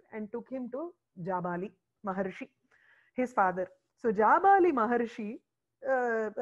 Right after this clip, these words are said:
everybody in that ashrama wanted to know from Jabali Maharshi, what is the story of this parrot and why is he like this?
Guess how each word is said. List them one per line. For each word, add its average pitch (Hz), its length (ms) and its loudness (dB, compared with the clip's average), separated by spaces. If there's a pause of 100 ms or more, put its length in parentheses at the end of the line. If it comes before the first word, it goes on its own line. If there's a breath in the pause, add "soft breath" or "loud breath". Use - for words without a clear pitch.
(160)
everybody 370 560 6
in 269 160 0
that 262 200 6
ashrama 262 640 0
wanted 294 380 0
to 311 60 -8
know 269 280 -2
from 285 160 -6
Jabali 214 380 -2
Maharshi, 180 460 -6 (480 loud breath)
what 254 480 2
is 392 140 0
the 302 100 -4
story 269 420 -2
of 190 180 -6
this 277 280 -10 (240)
parrot 190 340 -2 (300)
and 240 200 -4
why 220 200 2
is 269 260 -2
he 226 160 -8
like 170 240 -10
this? 180 300 -6